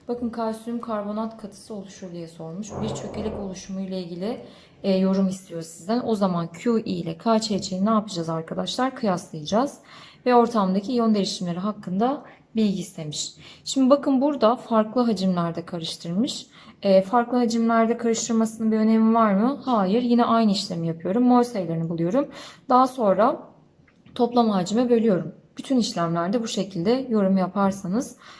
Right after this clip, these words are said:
Sizin için daha sağlıklı olur. En azından nerede ne yapacaktık gibi ezbere gitmezsiniz çözüm yönteminde arkadaşlar.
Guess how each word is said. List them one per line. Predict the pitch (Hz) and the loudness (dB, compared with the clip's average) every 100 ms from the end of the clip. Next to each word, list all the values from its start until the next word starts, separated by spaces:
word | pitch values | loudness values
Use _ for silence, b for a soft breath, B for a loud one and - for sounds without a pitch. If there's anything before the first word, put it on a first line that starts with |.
| B | B
Sizin | - 277 202 | -8 -2 0
için | - 262 | 0 2
daha | 247 226 | 4 4
sağlıklı | 220 170 160 - | 0 -6 -6 -4
olur. | 170 170 180 | -4 -4 0
En | 214 | 4
azından | 220 202 214 214 220 | 4 4 2 4 4
nerede | 226 214 214 | 4 4 4
ne | |
yapacaktık | 220 214 196 208 202 - 208 - B B _ | 4 2 0 -2 0 -4 -6 -10 B B _
gibi | - 208 | 0 2
ezbere | 226 214 196 208 214 220 | 4 2 2 2 2 4
gitmezsiniz | 196 196 208 202 202 175 170 | 2 0 0 0 -2 -6 -8
çözüm | - 175 170 175 | -8 -6 -2 -2
yönteminde | 170 165 165 165 165 | -2 -4 -6 -4 -4
arkadaşlar. | 156 - 156 165 - 156 - | -6 -8 -6 -8 -8 -10 -14